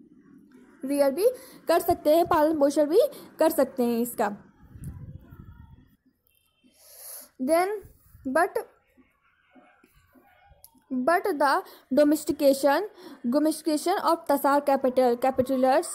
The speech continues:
uh, caterpillars is not easy, is not so easy, so the cocoons had to be collected from the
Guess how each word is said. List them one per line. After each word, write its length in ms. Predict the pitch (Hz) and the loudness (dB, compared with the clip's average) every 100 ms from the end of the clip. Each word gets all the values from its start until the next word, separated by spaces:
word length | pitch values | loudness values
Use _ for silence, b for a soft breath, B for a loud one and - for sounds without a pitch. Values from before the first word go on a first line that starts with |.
| - - - - | -12 -14 -16 -10
uh, 160 | - 247 | -2 -2
caterpillars 680 | 247 269 277 269 254 240 349 | 0 0 0 0 0 2 0
is 140 | 294 | -2
not 320 | 269 254 277 - | -2 0 0 2
easy, 380 | 254 226 254 294 480 B B 247 | 0 2 0 0 -2 B B -2
is 100 | 262 | 2
not 280 | 277 269 | 2 2
so 180 | 269 269 262 | 0 2 4
easy, 240 | 339 330 349 453 | 4 2 2 4
so 100 | 294 | 2
the 100 | 262 | 2
cocoons 460 | 269 262 294 339 381 | 0 -2 -2 -2 -2
had 240 | 269 269 | -2 -2
to 60 | 320 | -2
be 100 | 339 349 349 | -2 0 0
collected 600 | 311 320 - - 381 240 B B - | 0 0 -2 -2 -2 -4 B B -4
from 300 | 349 392 427 | 0 0 2
the 100 | 330 | 0